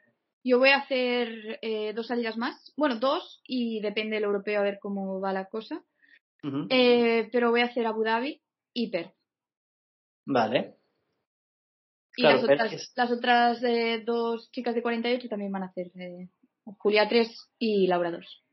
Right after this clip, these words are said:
Speaker 2: Claro, Julia tres porque no hizo Croacia,
Speaker 1: Eso es,
Speaker 2: entiendo.
Speaker 1: eso es.
Speaker 2: Entonces, Perth, que es un Open, pero que da puntos de, de Grand Prix.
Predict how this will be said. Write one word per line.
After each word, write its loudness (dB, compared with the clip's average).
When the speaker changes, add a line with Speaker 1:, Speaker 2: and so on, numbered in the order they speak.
Speaker 2:
Claro, 4
Julia 4
tres 2
porque -2
no 2
hizo 0
Croacia, -2
Speaker 1:
Eso -6
es, -2
Speaker 2:
entiendo. -4
Speaker 1:
eso -8
es. -12
Speaker 2:
Entonces, 2
Perth, 6
que 0
es -4
un 0
Open, 2
pero 2
que 4
da 2
puntos -4
de, -4
de -8
Grand -4
Prix. -4